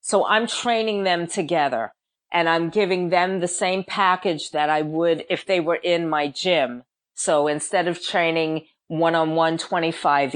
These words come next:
each, which they would have been if they were private with me, they were both private, I'm giving it to them for twenty dollars each. So their session is forty.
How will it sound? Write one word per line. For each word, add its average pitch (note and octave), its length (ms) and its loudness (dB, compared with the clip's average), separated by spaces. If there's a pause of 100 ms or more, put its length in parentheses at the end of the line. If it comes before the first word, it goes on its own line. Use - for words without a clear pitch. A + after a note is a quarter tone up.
each, F#3 520 -2 (340)
which G3 320 0
they F#3+ 140 6
would F#3+ 240 2
have F3+ 180 0
been C#3 400 0
if - 180 -4
they F3 160 2
were D3+ 180 0
private D#3+ 680 0
with F#3 260 -2
me, G3 340 0
they D#3+ 140 2
were E3 340 0
both D#3+ 480 -4
private, E3+ 520 0 (340)
I'm F#3+ 220 2
giving G3 260 0
it F#3+ 140 -2
to G#3 120 -2
them F3 220 0
for F3+ 180 -2
twenty F3 480 -2
dollars F3 540 2
each. F3 460 -2
So E3 240 0
their F#3 240 2
session D#3+ 640 0 (320)
is D3+ 200 -2
forty. E3 640 2